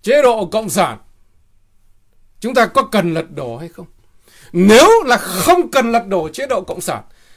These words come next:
thì tại sao thế giới họ hè nhau để họ lật đổ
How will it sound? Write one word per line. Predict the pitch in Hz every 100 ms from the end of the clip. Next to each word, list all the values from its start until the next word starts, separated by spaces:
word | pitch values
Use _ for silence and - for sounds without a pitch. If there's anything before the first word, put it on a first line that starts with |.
| _ _
thì | 156
tại | - 254 247 240
sao | 190 247 254 208 - _ _ _ _ _
thế | - 214 277
giới | 226 240 359 _ _
họ | - - 202
hè | 240 240 208 220
nhau | 247 233 185 _
để | 160 147
họ | 147 170
lật | 190 202 226 220
đổ | 220 220 175 143